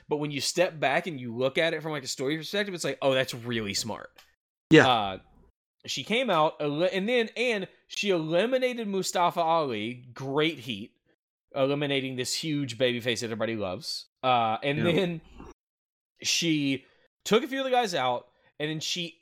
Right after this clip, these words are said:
Speaker 1: ate a six one nine, an R K O,
Speaker 2: And a super kick,
Speaker 1: and
Speaker 2: right? Ziggler super kick? Or
Speaker 1: Yeah, and a super kick from Ziggler to be eliminated by Rey Mysterio. It was great. I thought it
Speaker 2: Yeah.
Speaker 1: was a really fun spot. Uh,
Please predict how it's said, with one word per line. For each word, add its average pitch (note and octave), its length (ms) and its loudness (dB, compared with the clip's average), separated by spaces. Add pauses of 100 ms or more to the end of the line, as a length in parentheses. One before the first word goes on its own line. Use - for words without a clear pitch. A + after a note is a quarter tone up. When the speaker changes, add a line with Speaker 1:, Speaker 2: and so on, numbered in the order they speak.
Speaker 1:
ate F3+ 380 -2 (120)
a D3+ 120 -2
six - 360 -2
one C4+ 220 0
nine, C3 560 -4 (680)
an C#3 120 -2
R D#3 240 2
K G3+ 340 0
O, A2+ 460 -4 (680)
Speaker 2:
And A#2+ 80 8
a A#2 40 6
super D3+ 260 8
kick, G#3+ 220 2
Speaker 1:
and - 80 -6
Speaker 2:
right? B2 280 2 (960)
Ziggler C3+ 260 6
super E3 220 -2
kick? E3+ 260 -2 (100)
Or - 100 -10
Speaker 1:
Yeah, F3 160 4
and E3 180 0
a D#3 40 -6
super E3+ 240 -2
kick D#3+ 160 -8
from D#3 100 -12
Ziggler A2+ 400 -6 (300)
to F3+ 100 -2
be D#3+ 120 2
eliminated D3+ 460 0
by C3 120 0
Rey B2+ 180 -2
Mysterio. G2+ 720 -6 (260)
It D3+ 60 -4
was D3 160 -4
great. A#2 420 -4
I C3 140 0
thought C#3+ 180 2
it - 20 4
Speaker 2:
Yeah. G#2+ 60 4
Speaker 1:
was G#2 80 0
a A#2+ 60 -6
really A2 340 -8
fun G#2 260 -6
spot. - 380 -12 (680)
Uh, G2+ 500 2